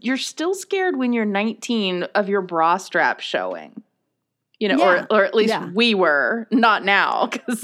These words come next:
Speaker 2: Yeah, not now. It's
Speaker 1: <laughs> that's
Speaker 2: almost,
Speaker 1: just
Speaker 2: yeah.
Speaker 1: the way. But if your bra strap peeked out of your shirt, um, so that's, for that age, that's gotta be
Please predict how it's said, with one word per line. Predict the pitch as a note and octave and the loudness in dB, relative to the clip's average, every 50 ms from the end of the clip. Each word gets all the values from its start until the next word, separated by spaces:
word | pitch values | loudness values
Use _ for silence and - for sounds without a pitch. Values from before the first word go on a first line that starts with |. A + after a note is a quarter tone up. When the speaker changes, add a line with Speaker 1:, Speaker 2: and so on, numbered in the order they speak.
| G#3 G#3+ | -4 -2
Speaker 2:
Yeah, | A3 G#3+ G3 G3 G3 G#3+ A#3 A3 F3+ F3 | 0 0 0 0 0 2 0 0 0 0
not | F3+ G3+ - G3+ F#3+ | -2 0 0 0 0
now. | F3 F#3 G3 G3 G#3+ B3+ A#3 F3+ D#3 D#3 E3 E3+ | 0 -2 -2 -2 0 0 0 0 -2 -4 -4 -6
It's | F#3 G3+ | -6 -4
Speaker 1:
<laughs> | |
that's | G#3 G#3 F#3+ F#3 | -2 0 0 0
Speaker 2:
almost, | F#3 F#3+ F#3+ - | 0 -4 -6 -4
Speaker 1:
just | A#3+ A#3 G#3 F3+ | -4 -4 -2 -2
Speaker 2:
yeah. | F#3 G3+ G#3 | 0 0 0
Speaker 1:
the | G3 | 2
way. | G3 G3+ F3+ E3 - - - - - G4 - _ | 2 2 2 0 -4 -8 -12 -14 -14 -14 -10 _
But | - A#3+ A3+ | 0 0 0
if | A3+ A#3 | 2 0
your | C#4+ A#3 | -2 -2
bra | G3+ C4 B3+ A#3 A3+ B3 | 2 2 2 4 4 2
strap | B3+ - - A#3+ E3+ E3+ - - | 0 0 2 2 2 2 0 0
peeked | - D4+ C#4+ B3 G#3 - - | 0 2 2 2 0 0 0
out | B3+ A3 G#3 G3+ | 2 2 2 2
of | G3+ F#3+ | 0 0
your | F3+ F3 | 0 -2
shirt, | F3 - - - B3+ G3+ E3 G2+ - - - _ - - - - - _ _ - | -4 -4 -4 -2 0 0 0 0 -2 -6 -8 _ -20 -20 -20 -20 -20 _ _ 2
um, | A#3+ G#3 F3 E3+ F#3 | 2 2 2 0 -2
so | F#3 - - A3 F#3 F#3 F#3 F3+ - - F#3 | -4 0 2 2 4 4 2 2 0 -2 0
that's, | - G#3+ A#3+ B3+ - - - - - _ _ _ _ _ _ _ A#3+ | 2 2 2 0 -2 -10 -18 -20 -20 _ _ _ _ _ _ _ -10
for | - - B3+ | -6 -4 -4
that | A#3 A3 C#4+ D#4+ F#4 D#4+ | -2 0 0 2 2 2
age, | A#3+ C4 F#4 G4+ D#4 A3 G3+ A3+ | 2 2 2 2 0 0 0 0
that's | A#3 G3+ G#3 G#3 | 0 0 0 0
gotta | - D4 C#4+ C#4 C4+ B3 | -2 0 0 2 0 0
be | G3+ G3 A#3 A3+ A3 G#3+ | -2 -2 -2 -2 -2 -2